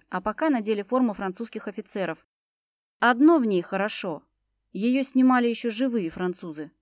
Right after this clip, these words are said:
Может, оно и смешно, только с мертвеца одежду я снимать не стану. В ресторане стреляют. Может, приказать, чтоб сначала французы раздевались? Ладно,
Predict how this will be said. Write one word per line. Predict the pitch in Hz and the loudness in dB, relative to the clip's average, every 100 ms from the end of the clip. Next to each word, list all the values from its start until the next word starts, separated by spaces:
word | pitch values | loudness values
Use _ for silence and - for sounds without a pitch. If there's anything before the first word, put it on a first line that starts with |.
| _ _ _ _ _ - | _ _ _ _ _ 0
Может, | 240 294 285 | 2 2 2
оно | 294 285 | 0 0
и | 277 | 0
смешно, | 285 285 - 320 294 156 _ _ _ - | -2 -2 2 2 2 0 _ _ _ -8
только | 233 226 | -6 -4
с | 240 | -4
мертвеца | 247 240 247 262 - 311 | -2 -2 -2 -4 -2 0
одежду | 214 190 247 190 | 0 -2 -4 -4
я | 190 214 | -6 -6
снимать | - 202 208 208 | -6 -6 -6 -6
не | 190 | -6
стану. | 185 - 208 165 139 _ _ _ _ _ _ _ _ | -8 -6 -4 -4 -6 _ _ _ _ _ _ _ _
В | 175 | -4
ресторане | 202 233 254 254 277 262 | -2 -2 0 0 2 0
стреляют. | - - 247 254 254 208 - _ _ _ _ _ _ - | -2 -2 0 2 0 0 -4 _ _ _ _ _ _ -8
Может, | 196 202 - | -6 -6 -6
приказать, | 214 220 220 220 | -6 -4 -2 -4
чтоб | - 190 | -6 -10
сначала | - 220 214 233 214 190 | -6 -6 -4 -2 -2 -2
французы | 196 190 214 196 196 | -4 -6 -8 -8 -6
раздевались? | 190 180 208 247 262 165 - _ _ _ _ _ _ _ _ - | -8 -8 -4 0 0 -2 -8 _ _ _ _ _ _ _ _ -4
Ладно, | 226 269 190 147 | 2 2 2 -6